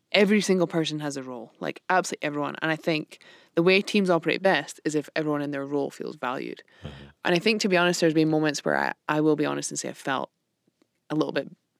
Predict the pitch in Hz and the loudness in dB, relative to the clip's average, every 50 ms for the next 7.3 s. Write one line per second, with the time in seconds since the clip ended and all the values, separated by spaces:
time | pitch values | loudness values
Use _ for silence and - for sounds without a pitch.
0 | _ _ _ 160 156 - - - - 165 160 165 170 - - 202 226 - - - | _ _ _ -18 -16 -12 -8 -6 -4 -4 -2 -2 -4 -4 -2 -2 -2 -2 -2 -4
1 | 165 156 - 180 175 160 160 147 - - 151 139 143 147 151 156 180 196 - - | -6 -2 0 0 0 0 -2 -4 -4 -4 -6 -4 -4 -4 -2 -2 -2 -2 -4 -6
2 | 170 - 156 143 147 - 151 143 - - - 156 147 143 - - 143 139 - 139 | -6 -4 -4 -4 -4 -4 -4 -4 -4 -4 -6 -6 -6 -6 -4 -6 -6 -6 -6 -6
3 | - - - _ _ - 165 160 151 151 - - - 151 143 135 135 135 143 - | -8 -8 -8 _ _ -8 -6 -6 -4 -6 -8 -8 -8 -8 -8 -8 -8 -8 -8 -8
4 | - - - - _ - - - - - - - - - - - - _ _ _ | -8 -10 -12 -14 _ -12 -12 -12 -14 -18 -20 -20 -20 -20 -20 -20 -20 _ _ _
5 | _ - - - - - - - - - - _ _ _ _ _ _ _ _ _ | _ -20 -20 -20 -20 -20 -20 -20 -20 -20 -20 _ _ _ _ _ _ _ _ _
6 | _ _ _ _ _ _ _ - 185 160 160 170 175 185 202 226 240 220 - - | _ _ _ _ _ _ _ 0 2 2 2 2 4 4 6 6 4 4 2 2
7 | 214 202 196 190 190 185 | 2 4 4 4 4 2